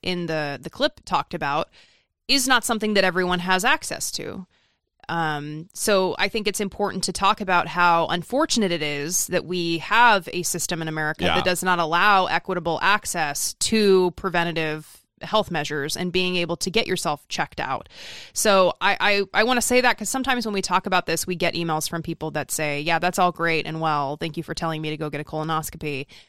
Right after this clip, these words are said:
Speaker 1: That's not something I can do,"
Speaker 2: Mm-hmm.
Speaker 1: you know? And we are very much sympathetic to that. Listen, there were many <laughs> years where we could not afford health insurance. And even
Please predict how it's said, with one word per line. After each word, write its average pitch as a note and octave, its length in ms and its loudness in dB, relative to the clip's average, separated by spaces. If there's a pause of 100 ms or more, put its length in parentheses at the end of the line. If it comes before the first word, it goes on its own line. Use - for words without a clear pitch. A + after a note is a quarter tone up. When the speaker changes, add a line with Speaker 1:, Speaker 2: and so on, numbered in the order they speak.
(140)
Speaker 1:
That's F3+ 240 -4
not - 160 -4
something D#3 260 -6
I C3+ 80 -6
can - 160 -16
do," - 320 -12
Speaker 2:
Mm-hmm. G#2 240 -4 (160)
Speaker 1:
you - 120 -12
know? - 200 -10 (440)
And E3 560 0 (140)
we F3 480 0
are F3 140 2
very F3+ 240 2
much E3 480 -2
sympathetic F#3+ 480 0
to F#3+ 80 -6
that. F3 240 2
Listen, E3+ 480 -2 (360)
there F#3+ 680 4 (100)
were F3+ 640 0
many A#3 640 2 (140)
<laughs> - 140 -8
years F#3+ 640 0
where F3+ 460 4 (480)
we G3+ 460 -2
could G#3+ 220 0
not F#3 220 2
afford F3+ 320 0
health E3+ 180 -2
insurance. C#3+ 540 -6
And E3 320 -4
even G3 460 -2